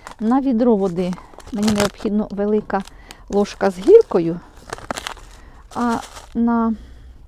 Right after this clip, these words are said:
літр води мені вистачить пів чайної ложки. Ну, ось так я взяла приблизно.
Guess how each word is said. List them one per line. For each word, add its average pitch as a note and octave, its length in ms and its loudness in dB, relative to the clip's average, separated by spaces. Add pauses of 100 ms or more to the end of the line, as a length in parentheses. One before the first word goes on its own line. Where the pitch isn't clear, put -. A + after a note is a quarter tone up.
(440)
літр D4 280 -2
води G3+ 300 -2
мені C4 240 -2
вистачить - 580 -8
пів C#4+ 180 -4
чайної G3+ 380 -6
ложки. D#3+ 400 -8
Ну, A4 60 -6
ось - 120 -8
так - 260 -6
я - 60 -8
взяла - 260 -8
приблизно. - 640 -10